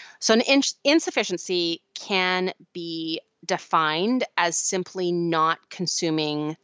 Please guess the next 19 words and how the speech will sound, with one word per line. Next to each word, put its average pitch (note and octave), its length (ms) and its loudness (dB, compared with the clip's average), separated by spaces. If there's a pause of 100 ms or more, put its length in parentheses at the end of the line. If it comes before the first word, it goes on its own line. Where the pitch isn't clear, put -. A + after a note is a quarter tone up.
(140)
the D#3+ 100 -2
recommended D3+ 520 0
daily D3+ 280 0
allowance D3 600 0
or D#3 120 -4
the D3 120 -4
daily D3 360 -2
value, D3 540 0
depending D3 420 -4
on C#3+ 140 -4
which - 180 -6
nutrient C#3+ 360 -4
we're - 60 -6
talking - 360 -4
about, F#3+ 300 2 (560)
of G#3 280 4
a F#3 80 -2
specific E3+ 480 -6
nutrient. - 540 -8